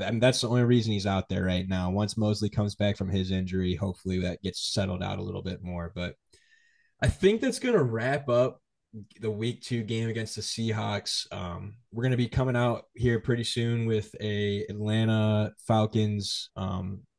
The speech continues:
projection game. Stay tuned for that because <sighs>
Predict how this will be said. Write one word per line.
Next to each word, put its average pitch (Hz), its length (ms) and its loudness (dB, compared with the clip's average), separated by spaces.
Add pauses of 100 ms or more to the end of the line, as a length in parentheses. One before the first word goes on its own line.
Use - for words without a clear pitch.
(180)
projection 98 640 -2
game. 95 380 -4
Stay 104 300 -2
tuned 101 360 -4
for 107 80 -4
that 101 320 -2
because 95 580 -4 (1400)
<sighs> - 1400 -10